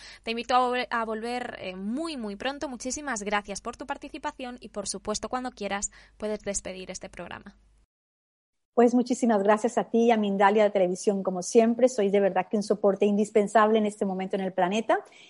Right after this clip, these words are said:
Speaker 2: Y bueno, os invito a una nueva, sabéis que en breve vais a tener de nuevo el programa de Come, Bebe, Sana. Habrá una nueva, un nuevo programa.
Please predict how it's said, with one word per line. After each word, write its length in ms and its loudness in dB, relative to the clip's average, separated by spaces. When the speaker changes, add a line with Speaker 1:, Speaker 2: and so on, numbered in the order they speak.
Speaker 2:
Y 140 8
bueno, 280 8
os 160 2
invito 340 4
a 80 8
una 340 6
nueva, 540 6
sabéis 300 4
que 240 8
en 160 10
breve 240 10
vais 180 6
a 60 2
tener 240 0
de 100 2
nuevo 280 4
el 40 2
programa 440 0
de 120 2
Come, 240 4
Bebe, 280 2
Sana. 500 -4
Habrá 280 2
una 140 0
nueva, 360 2
un 80 4
nuevo 180 4
programa. 580 0